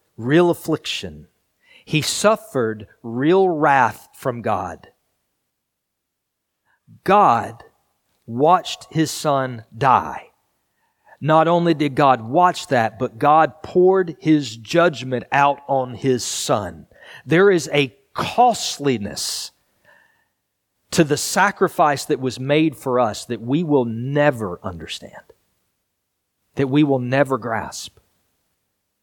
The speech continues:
But we should do everything we can to strive to understand it, that we might be thankful in our hearts for what God has done. Because His love is sacrificial.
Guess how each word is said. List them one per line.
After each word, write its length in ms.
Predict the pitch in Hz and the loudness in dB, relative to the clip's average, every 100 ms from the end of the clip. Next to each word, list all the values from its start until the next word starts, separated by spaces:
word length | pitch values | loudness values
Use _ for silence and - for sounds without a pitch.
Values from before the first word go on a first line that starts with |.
| _ _ _ _ | _ _ _ _
But 160 | - 147 | 0 0
we 220 | 135 175 | 0 -2
should 580 | 170 - 208 208 151 107 | -2 -4 0 2 0 -4
do 220 | 175 214 | -2 2
everything 460 | 180 139 135 139 120 | 4 2 -2 -4 -4
we 100 | 117 | -6
can 280 | - 160 123 | -4 -4 -4
to 80 | |
strive 720 | 107 - - - 156 190 180 - | -4 -6 -4 0 2 4 2 0
to 120 | 156 | -4
understand 680 | 117 110 101 - 110 98 92 | -4 -6 -8 -6 -6 -6 -6
it, 160 | 95 107 | -10 -8
that 140 | 101 | -6
we 160 | 117 135 | -4 -2
might 340 | 120 135 127 | 2 2 0
be 120 | 110 | -6
thankful 760 | - - 101 95 - - - _ _ _ _ _ _ - | -10 -8 -8 -10 -18 -20 -20 _ _ _ _ _ _ -6
in 140 | 127 | 0
our 200 | 135 131 | 4 2
hearts 640 | - 104 82 - - - - _ | 2 -4 -4 -10 -18 -18 -20 _
for 160 | _ 113 | _ -6
what 240 | 98 92 | -4 -6
God 180 | 85 76 | -6 -10
has 160 | 64 - | -12 -16
done. 220 | 69 - _ _ _ _ _ _ _ _ _ _ _ _ _ - | -18 -18 _ _ _ _ _ _ _ _ _ _ _ _ _ -6
Because 320 | 127 135 123 | 0 2 2
His 300 | - 196 143 | 2 2 2
love 340 | 139 139 123 | 4 4 4
is 180 | 95 117 | 0 -8
sacrificial. 1160 | - - 127 - 123 107 - 127 - - - | -4 -2 -2 -4 -8 -6 -4 -4 -6 -12 -16